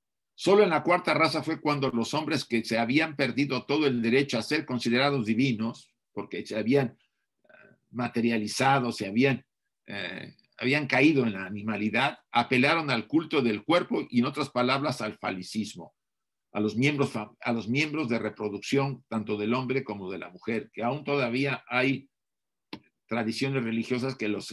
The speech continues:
eh, los veneran, ¿no? En la India, ¿no? El falo y el yoni, que ustedes pueden ver todavía, y en, y, y en, en varias tradiciones, ¿no? Incluso indirectamente en las tradiciones occidentales también.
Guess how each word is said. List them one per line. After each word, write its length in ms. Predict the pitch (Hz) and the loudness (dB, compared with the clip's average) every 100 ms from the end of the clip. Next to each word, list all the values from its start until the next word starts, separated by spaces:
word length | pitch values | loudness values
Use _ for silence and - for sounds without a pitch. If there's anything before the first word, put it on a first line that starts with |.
| - | -2
eh, 100 | 107 | 0
los 200 | 110 92 | 0 0
veneran, 460 | 113 127 110 95 _ | 0 0 0 -4 _
¿no? 320 | - 147 - | -10 -10 -12
En 140 | 92 90 | -14 -10
la 140 | 101 120 | -6 -2
India, 360 | 147 123 98 | 0 0 -2
¿no? 340 | 92 135 156 _ _ _ _ | -4 -8 -10 _ _ _ _
El 180 | - 104 | -6 -4
falo 340 | 104 147 151 147 | 2 4 4 4
y 120 | 120 | 4
el 140 | 104 | 4
yoni, 460 | 101 151 143 107 - _ | 4 2 2 -2 -4 _
que 80 | 90 | -12
ustedes 400 | 92 120 120 - | -4 0 0 0
pueden 300 | 123 123 107 | 0 0 0
ver 260 | 113 110 - | -2 -2 -6
todavía, 680 | 113 107 95 113 123 127 117 _ _ _ _ _ | -10 -8 -4 -2 -2 -2 -10 _ _ _ _ _
y 140 | 117 | 6
en, 140 | 120 | 6
y, 60 | 117 | 4
y 460 | 123 120 104 120 120 | 0 -10 -8 -4 -2
en, 360 | 127 113 95 _ _ _ - | 0 -2 -6 _ _ _ -14
en 200 | 123 113 | -4 0
varias 320 | 120 180 151 | 2 2 0
tradiciones, 640 | - 131 123 - 214 156 95 | -4 -6 -6 -2 -2 -2 -4
¿no? 140 | 131 | -4
Incluso 720 | 139 101 123 143 147 107 - _ _ _ | -6 -2 -2 0 -2 -4 -8 _ _ _
indirectamente 840 | 110 101 110 135 135 123 123 120 139 | -8 -2 0 0 -2 -2 -2 0 0
en 140 | 113 | 0
las 120 | 104 | -4
tradiciones 460 | - 101 98 127 113 | -6 -6 -6 -8 -6
occidentales 640 | 101 98 98 92 113 110 - | -8 -8 -8 -4 -2 -2 -6
también. 400 | 87 95 98 | -10 -6 -6